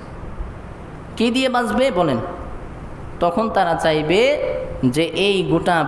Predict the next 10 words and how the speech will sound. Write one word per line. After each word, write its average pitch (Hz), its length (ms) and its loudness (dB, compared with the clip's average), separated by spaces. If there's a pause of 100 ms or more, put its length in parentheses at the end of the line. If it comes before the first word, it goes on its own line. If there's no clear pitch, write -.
পৃথিবী, 143 520 2 (380)
এই 160 160 2
গোটা 156 460 2
পৃথিবীর 170 380 2
মধ্যে 151 280 2
যা 143 340 2
কিছু 139 260 2
আছে, 110 340 0 (360)
ছেলে 165 320 2
সন্তান, 160 560 2